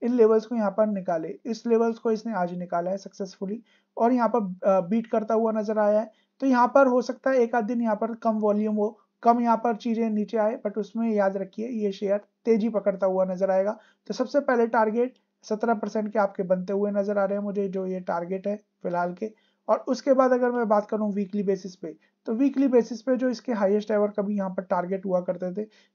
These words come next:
थ्री फ़ोर, अ, यहाँ पर, तो वो टारगेट भी आपके अचीव होते हुए नजर आएंगे। तो कहने का मतलब क्या है कि तीस परसेंट के भी टारगेट, और चीजें रुकने नहीं वाली। क्यों नहीं रुकने वाली? क्योंकि अगले क्वार्टर के रिजल्ट और अच्छे आने हैं। तो I am expecting that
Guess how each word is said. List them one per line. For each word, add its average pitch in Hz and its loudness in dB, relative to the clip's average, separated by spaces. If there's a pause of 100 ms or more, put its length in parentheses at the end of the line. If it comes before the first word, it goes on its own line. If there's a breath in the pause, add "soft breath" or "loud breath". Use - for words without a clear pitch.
थ्री 254 4
फ़ोर, 226 2
अ, 196 10
यहाँ 196 -2
पर, 185 0 (220)
तो 220 2
वो 247 2
टारगेट 220 0
भी 233 -2
आपके 202 0
अचीव 196 2
होते 185 -6
हुए 185 -2
नजर 170 -6
आएंगे। 160 -12 (380 soft breath)
तो 208 -10
कहने 254 2
का 269 2
मतलब 247 0
क्या 226 2
है 226 -2 (320)
कि 240 -2
तीस 262 2
परसेंट 247 -2
के 262 0
भी 254 0
टारगेट, 247 2
और 294 -2
चीजें 277 2
रुकने 220 -2
नहीं 214 -4
वाली। 196 2
क्यों 247 -6
नहीं 254 -2
रुकने 214 -2
वाली? 208 4
क्योंकि - -4
अगले 233 2
क्वार्टर 233 2
के 226 -2
रिजल्ट 220 -2
और 208 6
अच्छे 220 -2
आने 214 4
हैं। 233 -8 (280 soft breath)
तो - -6
I 220 6
am 277 8 (140)
expecting - -4 (240)
that 214 6